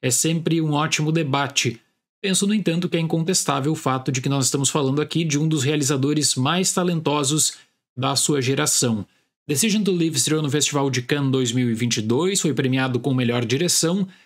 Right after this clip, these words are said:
e agora faz um circuito complementar de festivais com ótima visibilidade. Afinal, estamos tratando aqui também do candidato da Coreia do Sul ao Oscar.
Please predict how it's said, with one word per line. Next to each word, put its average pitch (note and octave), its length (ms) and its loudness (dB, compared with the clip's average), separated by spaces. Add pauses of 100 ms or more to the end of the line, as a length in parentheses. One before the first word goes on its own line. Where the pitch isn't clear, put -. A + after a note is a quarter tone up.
(140)
e G3 80 0
agora D#3 280 0
faz D3 220 0
um D#3 60 0
circuito D3 440 0
complementar C#3+ 600 0
de B2+ 80 -6
festivais D3 680 0
com F3 260 -2 (160)
ótima F3+ 520 0
visibilidade. C#3+ 920 0 (360)
Afinal, E3+ 360 0
estamos F3 320 0
tratando D#3 360 0
aqui C#3+ 140 -2
também D3 380 0
do D3 80 0
candidato C3+ 640 0
da D#3 120 0
Coreia D3+ 280 0
do D3 100 -2
Sul C#3+ 240 2
ao D3+ 140 2
Oscar. C3 400 0